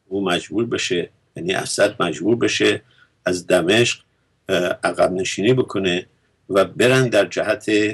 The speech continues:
اینکه یک منطقهٔ شیعه نشین، علوی نشین تحت الحفظ شور-، روسیه و ایران، اه، چون رویترز دیروز گزارش داده که ایران هم چندین صد، اه، سرباز فرستاده،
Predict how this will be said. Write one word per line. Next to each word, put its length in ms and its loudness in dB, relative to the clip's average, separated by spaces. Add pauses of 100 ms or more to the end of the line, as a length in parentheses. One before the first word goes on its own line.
(100)
اینکه 280 -4
یک 420 2
منطقهٔ 720 0
شیعه 380 0
نشین، 420 -4
علوی 580 -2
نشین 680 0 (500)
تحت 340 0
الحفظ 500 0
شور-، 440 0 (100)
روسیه 800 0 (460)
و 300 2
ایران، 440 0 (480)
اه، 260 -12
چون 300 -10 (920)
رویترز 600 0
دیروز 320 -2
گزارش 460 -2
داده 240 -4
که 140 -2
ایران 300 0
هم 120 -2
چندین 420 -4
صد، 360 2 (500)
اه، 180 -6
سرباز 540 0
فرستاده، 680 -2